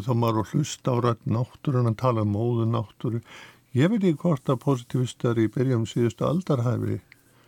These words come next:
notað þetta orðtæki.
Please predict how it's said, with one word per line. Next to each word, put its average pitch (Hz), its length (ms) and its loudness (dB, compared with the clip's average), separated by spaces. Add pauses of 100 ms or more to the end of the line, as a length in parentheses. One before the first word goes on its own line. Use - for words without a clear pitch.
(420)
notað 120 460 0
þetta 147 320 -2 (800)
orðtæki. 156 640 -2